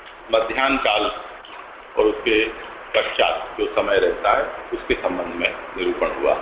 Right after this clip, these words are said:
उसके बाद सायंकालीन सेवा का प्रकार आगे समझाते हैं। इसमें किसी को कुछ पूछना करना है? ठीक है।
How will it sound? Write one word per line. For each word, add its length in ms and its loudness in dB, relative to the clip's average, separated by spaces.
उसके 220 4
बाद 420 2
सायंकालीन 680 0
सेवा 420 0
का 100 4
प्रकार 300 2
आगे 220 2
समझाते 720 -6
हैं। 100 -14
इसमें 380 0
किसी 200 -12
को 120 0
कुछ 160 -6
पूछना 400 -2
करना 300 0
है? 100 0
ठीक 140 -10
है। 140 -6